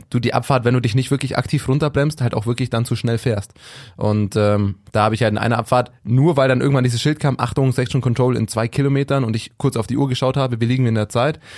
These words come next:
Zwei Sekunden unaufmerksam, dann gemerkt, "Ups, die nächste Kurve in der Abfahrt, die ist doch steiler als irgendwie noch vor zwei Sek-, Sekunden eingeschätzt." Dann muss ich eine saubere Vollbremsung hinlegen, hab's noch geschafft, aber es war knapp.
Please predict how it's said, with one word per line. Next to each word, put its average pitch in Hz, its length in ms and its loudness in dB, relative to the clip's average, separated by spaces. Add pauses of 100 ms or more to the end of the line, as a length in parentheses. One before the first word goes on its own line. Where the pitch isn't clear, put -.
(280)
Zwei 120 200 2
Sekunden 131 280 2
unaufmerksam, 135 600 0
dann 127 140 0
gemerkt, 127 280 0
"Ups, - 380 -6 (160)
die 123 60 2
nächste 123 280 0
Kurve 139 220 2
in 127 60 2
der 120 80 -2
Abfahrt, 117 260 -2
die 120 60 -2
ist 139 200 -4
doch 139 120 0
steiler 135 420 0
als - 180 -2
irgendwie 123 280 0
noch 120 160 -2
vor 107 180 -2
zwei 107 180 0
Sek-, 139 300 -2
Sekunden 135 440 0
eingeschätzt." 107 520 -2 (400)
Dann 107 160 2
muss 123 120 2
ich 123 80 2
eine 110 180 2
saubere 123 440 2
Vollbremsung 107 480 2
hinlegen, 110 420 2
hab's 135 220 0
noch 139 140 0
geschafft, - 380 -2
aber 131 200 -2
es 135 140 -4
war 127 80 -4
knapp. - 340 -6